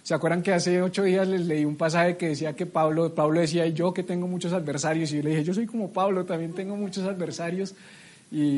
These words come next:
y yo he excluido mucha gente. También mucha gente seguramente me ha excluido de su burbuja, sin duda alguna, porque no es como que, vuelvo y digo, esto no es que yo soy una pobre víctima, no. Sin duda yo soy un personaje y yo soy de esas personas que son, son fáciles de amar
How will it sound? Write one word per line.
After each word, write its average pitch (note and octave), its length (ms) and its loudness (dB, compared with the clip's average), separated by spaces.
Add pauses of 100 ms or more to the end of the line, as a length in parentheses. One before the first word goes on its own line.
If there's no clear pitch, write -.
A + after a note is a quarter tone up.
(140)
y D3+ 40 2
yo D3+ 100 0
he C#3+ 40 2
excluido D#3 480 0
mucha C3 240 -6
gente. A2+ 320 -10 (560)
También D#3 300 2
mucha E3+ 220 2
gente F3 180 0
seguramente D3 500 0
me D3 80 2
ha C#3+ 40 2
excluido C#3+ 460 0
de D3 80 2
su C#3 100 -4
burbuja, A2+ 420 -2
sin A2 200 -6
duda B2 180 -2
alguna, C#3+ 360 -2 (380)
porque C3+ 240 -4
no C3 80 0
es B2 100 -4
como D#3+ 240 -4
que, C#3 240 -2 (340)
vuelvo C#3 240 2
y D#3 40 6
digo, F3+ 180 6
esto C#3+ 200 -2
no D#3+ 80 0
es D#3+ 100 -2
que F3 220 -2 (140)
yo E3 140 -4
soy F3 160 -6
una F3 160 -2
pobre F3+ 260 0
víctima, F3+ 400 0
no. F3 240 -4 (460)
Sin D3+ 260 -2
duda F#3 260 6
yo G3+ 180 2
soy G#3+ 140 2
un G#3+ 100 2
personaje D#3+ 580 -4 (580)
y D3 360 -2
yo D3 120 -2
soy E3+ 140 0
de F#3+ 80 2
esas F#3+ 200 0
personas D#3+ 460 -2
que F#3 100 -6
son, D3+ 340 -4
son D#3+ 180 -6
fáciles G3 500 2
de E3 80 0
amar G3+ 400 0